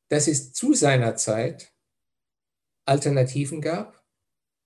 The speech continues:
und dass die Grenzen des Denkbaren, Sagbaren und Machbaren längst offen waren. Die Pointe an dieser Feststellung ist,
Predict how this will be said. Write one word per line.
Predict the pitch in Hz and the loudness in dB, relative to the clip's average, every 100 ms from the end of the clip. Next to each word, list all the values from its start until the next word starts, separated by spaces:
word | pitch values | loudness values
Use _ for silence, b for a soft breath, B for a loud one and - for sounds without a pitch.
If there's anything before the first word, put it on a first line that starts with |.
| _ - | _ -6
und | 147 | 0
dass | 165 | 2
die | - | 0
Grenzen | 170 165 220 220 175 | -2 -2 -2 -2 -2
des | 165 | -2
Denkbaren, | - 196 - 185 175 170 | 0 -2 -2 -4 -2 -2
Sagbaren | 156 180 - 170 160 160 | -2 -4 -2 -2 0 -2
und | 135 | -2
Machbaren | 151 170 - 123 123 131 | -2 -4 -2 -2 0 -2
längst | 156 170 - | -2 -2 -4
offen | 185 160 120 | -4 -2 -4
waren. | 87 87 - - _ _ _ _ _ _ _ _ _ _ _ _ _ _ _ _ _ - | -6 -12 -18 -20 _ _ _ _ _ _ _ _ _ _ _ _ _ _ _ _ _ -8
Die | |
Pointe | 120 135 156 220 170 | -2 2 4 4 2
an | 151 | 2
dieser | 151 160 | 2 2
Feststellung | - 160 - - 139 127 | 2 0 0 0 2 2
ist, | 160 175 - - | 0 -4 -6 -12